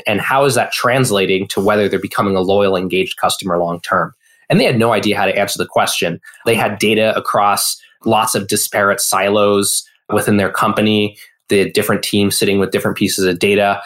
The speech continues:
They had no way to unify what was going on in their product to what was happening in their business. And so that's when they came upon Amplitude, and we've helped them do that over the last few years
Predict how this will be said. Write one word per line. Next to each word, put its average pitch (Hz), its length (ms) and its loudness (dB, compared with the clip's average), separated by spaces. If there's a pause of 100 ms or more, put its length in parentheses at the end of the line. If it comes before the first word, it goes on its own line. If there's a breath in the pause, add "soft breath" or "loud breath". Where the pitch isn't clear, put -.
(120 loud breath)
They 117 80 0
had 107 140 0
no 151 180 4
way 160 140 2
to 127 60 2
unify 101 840 0 (260 loud breath)
what 123 200 2
was 113 100 0
going 117 280 2
on 98 100 2
in 98 60 2
their 90 120 0
product 117 640 -2
to 98 320 2
what 101 180 0
was 101 140 0
happening 98 460 0
in 95 160 0
their 90 180 0
business. 90 540 -4 (180 loud breath)
And 104 100 2
so 127 80 0
that's 139 220 0
when 151 80 4
they 117 80 2
came 107 220 -2
upon 98 320 -2
Amplitude, 143 500 0
and 98 140 2
we've 123 160 0
helped - 240 -2
them 98 240 0 (280 loud breath)
do 110 140 2
that 104 160 2
over 98 140 2
the 92 80 2
last 92 260 0
few 101 140 0
years 95 460 2